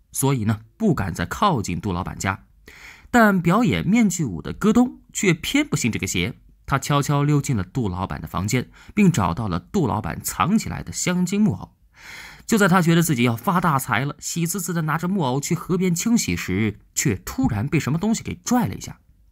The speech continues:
他没太在意地继续清洗着木偶，洗着洗着，木偶突然面露凶相，直接把他拽到河里去了。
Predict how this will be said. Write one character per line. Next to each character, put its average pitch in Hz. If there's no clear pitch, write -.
他 220
没 175
太 190
在 180
意 180
地 147
继 208
续 139
清 160
洗 107
着 95
木 135
偶， -
洗 110
着 196
洗 -
着， -
木 156
偶 71
突 220
然 101
面 196
露 110
凶 123
相， 117
直 233
接 247
把 -
他 147
拽 214
到 143
河 165
里 294
去 -
了。 -